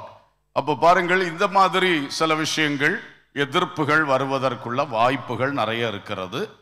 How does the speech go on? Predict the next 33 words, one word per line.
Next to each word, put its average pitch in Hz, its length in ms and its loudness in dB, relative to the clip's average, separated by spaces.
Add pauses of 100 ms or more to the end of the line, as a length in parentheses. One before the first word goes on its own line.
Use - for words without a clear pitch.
(360)
நாம் 127 260 4
அதுல 120 260 0
கேர், 110 280 -2
சில 135 260 -4
இடத்துல 139 300 -4
பசங்க 139 300 -4
எல்லாம் 143 300 -2
என்ன 143 40 -2
பண்ணுவோம், 143 260 -2
ஆள் 135 260 2
வச்சு 156 320 -4
அடிச்சு 131 260 -12
போடுறாங்க 127 400 -4
சிலரை, 90 380 -10 (260)
இல்லையா? 139 320 -2 (540)
ஃப்ரெண்ட்ஸா 151 380 -2
தான் 175 120 2
இருப்பான், 156 380 0
கடைசியில 147 420 -4
கோஷ்டி 139 340 -4
சேர்ந்து 143 360 -2
அடி 139 260 0
நடக்கிறது, 135 720 -4 (280)
இப்படியெல்லாம் 170 400 -2
பல 160 200 2
விஷயங்கள். 143 580 -2 (400)
So, 143 180 0
நம்ம 135 320 0
இது, 131 260 -4
இவைகளிலும் 143 680 0 (300)
கர்த்தர் 151 380 2
நம்மை 143 340 4
பாதுகாப்பார். 113 840 4